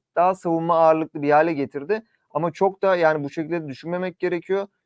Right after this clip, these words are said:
Hücum anlamında da yine etkili olacak bir isim.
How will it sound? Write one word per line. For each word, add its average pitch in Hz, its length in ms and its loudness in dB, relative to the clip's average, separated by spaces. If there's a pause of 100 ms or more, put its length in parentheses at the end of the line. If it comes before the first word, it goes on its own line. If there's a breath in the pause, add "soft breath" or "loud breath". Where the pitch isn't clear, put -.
(100)
Hücum 135 240 -4
anlamında 151 560 2
da 190 120 2
yine 160 260 -2
etkili 160 640 -4
olacak 147 460 -4
bir 165 100 -4
isim. 196 300 -8